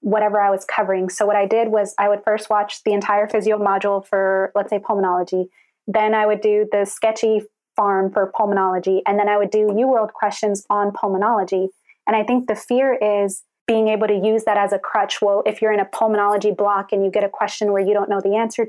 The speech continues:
to, you'll be more inclined to choose the answer that seems like it gravitates towards pulmonology.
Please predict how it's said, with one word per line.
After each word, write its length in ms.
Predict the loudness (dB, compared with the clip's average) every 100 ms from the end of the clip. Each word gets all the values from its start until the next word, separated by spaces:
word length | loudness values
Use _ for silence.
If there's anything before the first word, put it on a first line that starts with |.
| -2
to, 320 | 0 2 0 -4 _ -4
you'll 220 | 0 2 2
be 240 | 0 2
more 460 | 2 2 2 0 -2
inclined 540 | -6 -4 -2 0 0
to 100 | -2
choose 380 | -4 0 0 0
the 140 | 0 0
answer 340 | 0 0 0
that 260 | 0 -2 -4
seems 280 | 0 0
like 160 | 0 -2
it 80 | 0
gravitates 580 | 0 0 -2 -2 -2 -2
towards 260 | -2 0
pulmonology. 680 | 0 2 2 2 2 2